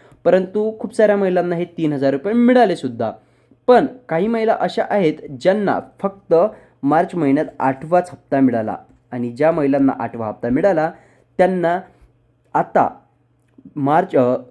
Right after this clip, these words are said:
मार्च महिन्याचा जा नववा हप्ता होता तो आणि एप्रिलचा दहावा हप्ता असा एकत्रित मिळणार आहे,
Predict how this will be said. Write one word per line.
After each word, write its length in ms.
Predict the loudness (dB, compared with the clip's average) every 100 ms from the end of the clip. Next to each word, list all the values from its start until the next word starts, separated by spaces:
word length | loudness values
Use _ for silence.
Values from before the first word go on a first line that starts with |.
| _ -2
मार्च 320 | 0 0 0
महिन्याचा 420 | -4 -4 -4 -6
जा 220 | -2 -2
नववा 540 | -2 -2 0 0 0 0
हप्ता 260 | 0 -2
होता 200 | 0 -2
तो 600 | -6 _ 2 2 0 -8 _
आणि 460 | -4 -2 0 -2 -6
एप्रिलचा 500 | -8 -4 -4 -2 -2
दहावा 480 | -2 0 0 0 -2
हप्ता 280 | -2 -2 -4 -2
असा 180 | -6 -6
एकत्रित 480 | -6 -6 -6 -4 -6 -8 _ _ _
मिळणार 380 | -2 0 2 2
आहे, 220 | 0 -2